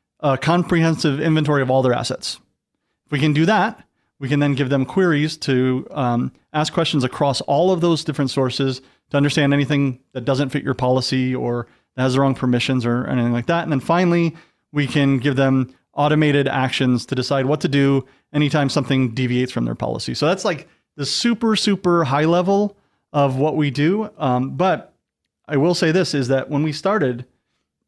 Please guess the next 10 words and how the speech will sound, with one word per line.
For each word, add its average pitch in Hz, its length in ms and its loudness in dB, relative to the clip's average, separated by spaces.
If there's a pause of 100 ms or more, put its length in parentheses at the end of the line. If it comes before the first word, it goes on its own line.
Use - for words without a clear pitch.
(160)
what 170 200 -8
we 156 140 0
did 165 560 0 (320)
had 156 160 0
no 151 100 2
category. 147 480 -2
There 135 100 -4
just 131 140 -2
wasn't 123 360 -2
one. 113 140 -20